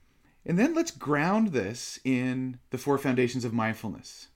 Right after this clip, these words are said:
right? Because again, you can ask yourself any of these at any time, depending on what your needs are.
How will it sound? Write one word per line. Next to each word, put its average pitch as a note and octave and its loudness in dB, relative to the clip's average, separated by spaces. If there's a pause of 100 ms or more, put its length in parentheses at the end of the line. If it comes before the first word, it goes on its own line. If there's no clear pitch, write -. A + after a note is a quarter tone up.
(100)
right? A2+ -2
Because B2 0
again, C3+ 4
you A#2 2
can C#3+ 0
ask D3 2
yourself D#3 -2
any C#3+ 2
of D3 0
these C3+ 2
at A2+ -2
any B2 2
time, G#2+ -4
depending A#2 0
on A2 -2
what A2 -2
your A#2 2
needs F3 0
are. G#2 0